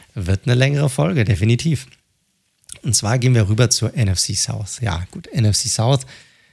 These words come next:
da hängt natürlich extrem viel davon ab, was da jetzt passiert.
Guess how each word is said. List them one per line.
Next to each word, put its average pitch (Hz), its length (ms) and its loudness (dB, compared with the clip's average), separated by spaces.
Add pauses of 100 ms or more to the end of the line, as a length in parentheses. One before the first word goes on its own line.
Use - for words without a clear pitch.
(160)
da 107 80 0
hängt 123 160 4
natürlich 110 300 2
extrem 113 420 0
viel 110 160 -2
davon - 280 0
ab, 101 360 -4 (640)
was 104 220 0
da 120 120 2
jetzt 110 260 0
passiert. 143 600 -2